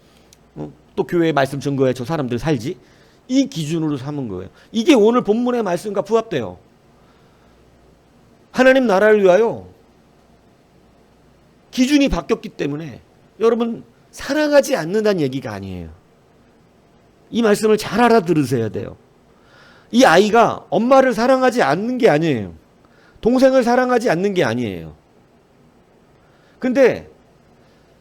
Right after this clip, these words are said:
기준은 바-, 기준은 하나님 나라인 거예요. 뭔 얘기인지 가시죠? 하나님 이것을 기뻐하신다는 거예요.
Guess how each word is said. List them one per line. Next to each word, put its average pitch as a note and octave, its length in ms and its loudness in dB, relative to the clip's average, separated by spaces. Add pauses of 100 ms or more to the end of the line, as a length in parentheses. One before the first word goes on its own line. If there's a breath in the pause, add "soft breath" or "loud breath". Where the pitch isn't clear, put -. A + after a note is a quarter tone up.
(260)
기준은 C#4 540 0
바-, F#3 240 -4
기준은 C4 500 -2
하나님 B3 320 -6
나라인 C3+ 380 -4
거예요. E2 340 -12 (1400)
뭔 A2+ 240 -8
얘기인지 G2+ 340 -10
가시죠? E2+ 380 -20 (3500 soft breath)
하나님 D3 280 -6
이것을 G#2 280 -10
기뻐하신다는 D#2 640 -16
거예요. - 200 -20